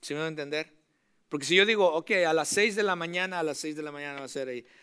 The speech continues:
Entonces a las seis, todo, a las, todo, a las seis y empiezo a las seis, está bien. Pero después de tres semanas, "Oh, a las seis de la mañana tengo que empezar a-".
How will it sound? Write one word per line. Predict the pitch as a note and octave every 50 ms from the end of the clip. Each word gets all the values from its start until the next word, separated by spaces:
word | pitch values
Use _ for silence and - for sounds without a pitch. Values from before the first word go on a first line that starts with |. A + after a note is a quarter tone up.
| _ _
Entonces | _ - D3 D3 E3
a | E3
las | D#3+ D#3+
seis, | - F#3 F3+
todo, | - G3 G#3 A3 A3 G#3+ G3+
a | G3
las, | F#3+ F3 D#3+
todo, | - F#3+ G3+ G3+ G3 F3 - _ _ _ _ -
a | C#3+
las | D#3+ D#3 C#3+
seis | - G3+ G#3+ G3+
y | F3+
empiezo | E3 D#3 - F#3+ G3+ G#3 G3+ A#3
a | G#3+
las | F#3 E3+ -
seis, | - G3 G3 E3+ -
está | - - F3+ G#3
bien. | G#3 A3+ B3 A#3 - - _ _ _ _ _ _ _ _ _ _ _ _
Pero | D3 D3+ E3+
después | E3+ D#3+ - - F#3+ G3+ A3+ A#3
de | A3+ G#3+
tres | G3+ - G#3 A3+ A3
semanas, | - G#3+ G#3 G#3 G#3+ A3 A3 A3+ G#3+ E3+
"Oh, | F3 D#3 D#3+ D#3+ D#3+
a | E3 D#3+ D#3+ D#3 D3+
las | D3+ D3+ C#3 -
seis | - D#3 D#3 D#3
de | D3+ D3+
la | D3+ D3 C#3+
mañana | C#3 C#3+ C#3+ C#3+ C#3+
tengo | - D3 C#3+ C#3 C3+
que | - C3+
empezar | C3 C3 C3 A#2 B2+ B2 C3
a-". | A#2+